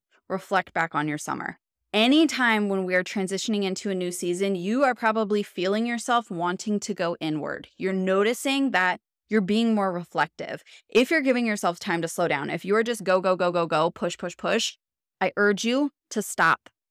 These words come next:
We have to have seasons in life, seasons in everything. I urge you to just slow down, reflect, look back a little bit so that you can learn the lessons and take those into the future. So you're probably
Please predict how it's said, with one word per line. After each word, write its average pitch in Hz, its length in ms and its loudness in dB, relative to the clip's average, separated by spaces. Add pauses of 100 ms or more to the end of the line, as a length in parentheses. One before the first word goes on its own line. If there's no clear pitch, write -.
We 190 120 -2
have 208 340 0
to 269 280 -2
have 208 460 -2
seasons 202 760 -2
in 175 180 -4
life, 156 280 -2
seasons 214 560 -4
in 180 140 -6
everything. 220 640 -4 (380)
I 196 160 0
urge 233 300 2
you 185 100 -2
to - 160 -4
just 185 280 -6
slow 175 380 0
down, 240 400 2 (500)
reflect, 226 1000 0 (360)
look 185 400 0
back 262 260 2
a 262 80 0
little 196 300 4
bit 180 280 2
so - 140 -4
that 196 120 0
you 190 120 -4
can 196 180 -4
learn 190 200 -2
the 226 100 0
lessons 202 540 0
and 190 180 0
take - 480 -2
those 160 300 -2
into 180 300 -8
the 170 80 -8
future. - 460 -12 (720)
So 233 240 2
you're 220 220 0
probably 269 580 0